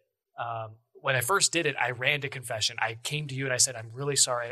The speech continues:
I ran over your dog and I wanted to cl-, get it cleared up." But later on, I come to you and I say, "Hey, Joe, I just want you to know, I really am sorry. I was, I was reckless. I was careless. It shouldn't have happened. I know how much you love that dog, and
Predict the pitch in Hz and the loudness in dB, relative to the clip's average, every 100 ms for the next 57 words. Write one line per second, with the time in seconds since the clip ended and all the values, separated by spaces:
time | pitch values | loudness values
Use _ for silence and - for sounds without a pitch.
0 | 123 127 131 123 117 113 104 127 123 117 | -6 -8 -8 -8 -12 -14 -4 0 0 -2
1 | 110 113 113 113 110 127 - 123 117 _ | -12 -12 -14 -16 -18 -20 -18 -20 -20 _
2 | 113 113 120 - _ _ _ - 151 156 | -12 -6 -6 -6 _ _ _ -8 -6 -4
3 | 175 180 147 165 160 131 117 - _ _ | -2 4 8 8 8 4 -4 -16 _ _
4 | - 143 135 131 120 117 107 110 110 104 | -12 -8 -8 -6 -2 -2 -4 -8 -8 -8
5 | 98 - _ _ _ _ _ _ _ _ | -8 -12 _ _ _ _ _ _ _ _
6 | 160 156 151 120 117 104 98 - _ _ | 0 0 -2 -6 -6 -6 -8 -12 _ _
7 | _ _ _ _ _ - 135 127 139 135 | _ _ _ _ _ 0 0 0 -2 -2
8 | 123 113 - 117 110 110 107 110 113 113 | -4 0 2 2 -2 -4 -4 -4 -2 -4
9 | - 120 113 113 120 117 117 113 - - | -2 -6 -6 -8 -10 -10 -2 0 0 -2
10 | _ _ 117 107 - 123 110 107 101 - | _ _ -6 -4 -4 -6 -8 -6 -4 -4
11 | - 123 - 131 120 113 117 107 113 110 | -4 -4 -4 -4 -8 -4 -4 -4 -8 -8
12 | 117 120 117 120 110 117 110 104 107 104 | -8 -4 -4 -2 -2 -2 -6 -12 -12 -10
13 | 110 104 104 - _ _ _ _ _ 117 | -6 -6 -8 -14 _ _ _ _ _ -6
14 | 110 107 107 | -4 -4 -6